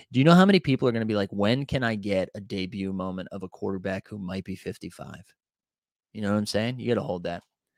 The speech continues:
Beamer says, "Happy to have any hair at almost forty." It's true. That's true. Wax the brows, bro. No way, dude. You can't wax the brows.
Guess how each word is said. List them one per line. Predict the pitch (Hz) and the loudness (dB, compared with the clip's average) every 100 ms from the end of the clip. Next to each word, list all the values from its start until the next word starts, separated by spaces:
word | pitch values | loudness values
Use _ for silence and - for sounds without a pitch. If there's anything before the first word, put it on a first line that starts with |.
| _ _ _ _ _ _ _ _ _ _ _ _ _ _ | _ _ _ _ _ _ _ _ _ _ _ _ _ _
Beamer | 123 127 135 | -6 -4 -4
says, | 143 123 | -4 0
"Happy | 135 127 | 2 2
to | 117 | 2
have | 117 113 | 0 0
any | 113 110 | -2 -4
hair | 104 107 107 | -4 -2 0
at | 101 | 0
almost | 101 98 - | -2 -4 -8
forty." | 104 98 95 | -8 -6 -6
It's | 104 127 | -6 -8
true. | - 98 95 - | -8 -8 -8 -12
That's | - 117 - | -10 -10 -8
true. | 98 92 92 - _ - | -8 -8 -10 -18 _ -4
Wax | 120 123 - | 2 2 0
the | |
brows, | 107 101 113 104 | -2 0 0 -2
bro. | 98 | -4
No | 131 233 | 2 2
way, | 254 240 | 6 6
dude. | 113 117 160 | 6 0 -2
You | 160 | -6
can't | - 220 | 0 0
wax | 113 110 | 0 -4
the | - | -6
brows. | 95 151 175 - | -6 -6 -8 -14